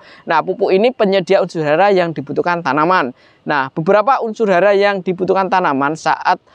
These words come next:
fase vegetatif atau fase pertumbuhan, yaitu unsur nitrogen, teman-teman. Nah, nitrogen ini perlu kita berikan yang banyak ini di fase vegetatif atau fase pertumbuhan. Nah, untuk fase generatif sendiri nanti kita berikan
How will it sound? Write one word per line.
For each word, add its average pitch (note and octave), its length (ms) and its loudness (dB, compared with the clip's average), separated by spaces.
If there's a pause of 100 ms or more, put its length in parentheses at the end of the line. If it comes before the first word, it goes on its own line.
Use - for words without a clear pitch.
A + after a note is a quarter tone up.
(200)
fase G#3+ 400 0
vegetatif E3+ 560 -4
atau D3+ 400 0
fase D#3 320 -4
pertumbuhan, D3 480 -4
yaitu C3+ 400 0
unsur F3+ 640 0 (320)
nitrogen, G#3 480 0
teman-teman. E3+ 400 -4
Nah, C3+ 200 -10 (360)
nitrogen D#3 400 0
ini G3 240 0
perlu E3 240 0
kita D#3 240 -4
berikan G#3 480 -2 (1200)
yang G3+ 240 2
banyak G3+ 320 0
ini A3+ 240 -2 (160)
di F3+ 240 2
fase E3 400 -2
vegetatif C#3 560 -8
atau F#3 320 0
fase D#3+ 480 -6
pertumbuhan. C#3 560 -4
Nah, E3 240 0
untuk A3 400 2
fase F#3 400 0
generatif D3 480 -2
sendiri G#3 320 4
nanti D#3 320 -2
kita D#3 320 -4
berikan G3+ 560 -2